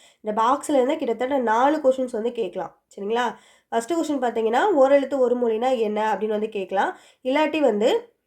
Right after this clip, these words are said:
அ, ஓரெழுத்து ஒரு மொழியில மொத்தம் நாற்பத்தி ரெண்டு வந்து இருக்கு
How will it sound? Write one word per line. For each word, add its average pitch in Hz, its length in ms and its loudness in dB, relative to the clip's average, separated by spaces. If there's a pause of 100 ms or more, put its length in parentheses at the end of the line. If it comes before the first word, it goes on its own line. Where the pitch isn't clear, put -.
(580)
அ, 240 80 -4 (200)
ஓரெழுத்து 330 640 4
ஒரு 269 240 6
மொழியில 240 520 2
மொத்தம் 302 440 0
நாற்பத்தி 294 560 -2
ரெண்டு 277 440 2
வந்து 254 280 0
இருக்கு 254 460 2